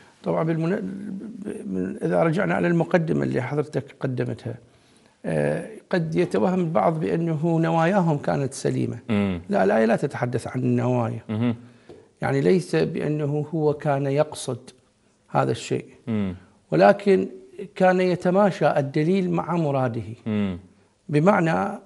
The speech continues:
Speaker 1: نحن لا نستطيع أن ندخل الآن في النوايا، لأنه إذا ضمننا الإخلاص فقد ضمننا الهدى.
Speaker 2: مم.
Speaker 1: يعني هذا مبدأ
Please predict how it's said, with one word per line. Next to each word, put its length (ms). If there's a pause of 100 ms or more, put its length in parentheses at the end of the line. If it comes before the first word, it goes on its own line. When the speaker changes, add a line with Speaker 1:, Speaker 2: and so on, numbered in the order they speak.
(160)
Speaker 1:
نحن 280
لا 140
نستطيع 480
أن 120
ندخل 280
الآن 300
في 160
النوايا، 560 (1300)
لأنه 680 (260)
إذا 540 (320)
ضمننا 520
الإخلاص 920 (600)
فقد 340
ضمننا 360
الهدى. 360 (200)
Speaker 2:
مم. 260 (800)
Speaker 1:
يعني 240
هذا 300
مبدأ 420